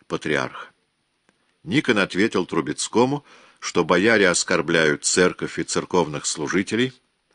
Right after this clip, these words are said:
а царь отказывается расследовать их злодеяния, а вместо того гневается на него самого. «Я освобождаю место для его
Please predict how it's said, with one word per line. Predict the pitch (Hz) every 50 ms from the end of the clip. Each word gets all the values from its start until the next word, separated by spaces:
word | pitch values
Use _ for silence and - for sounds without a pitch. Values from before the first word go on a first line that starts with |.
| _ _ _ -
а | - 73 -
царь | - - - 101 107 117 117
отказывается | 110 98 - - 95 104 113 101 107 104 107 104 101 98 - - 95
расследовать | 82 85 82 - - - 85 80 92 98 90 98 95 95 90 -
их | 90 92 80
злодеяния, | 78 71 80 85 85 85 95 98 98 90 80 71 71 65 62 _ _ _ - - _ _ _ _
а | - 73
вместо | 64 62 71 82 92 90 - - 101
того | 92 - 101 98 101 107 104 - - - - - -
гневается | - - 80 71 78 87 90 90 92 92 87 87 - - - - 85 82
на | 80 78 73
него | 69 73 67 71 73 71
самого. | - - - 76 73 71 67 65 62 - _ _ _ _ _ _ _ _ _ _ _ _ _
«Я | _ - - - 87 107 117 117 120 120 - _ _
освобождаю | 95 95 - - - 87 82 73 85 82 85 - 71 71 80 87 101 104 104 101
место | 98 92 90 92 98 98 - - - 92 95 95 95 _ _ _ _ - _ _ _ _
для | - - 64 65 73 80
его | 80 78 78 73 76 78 78 78 78 -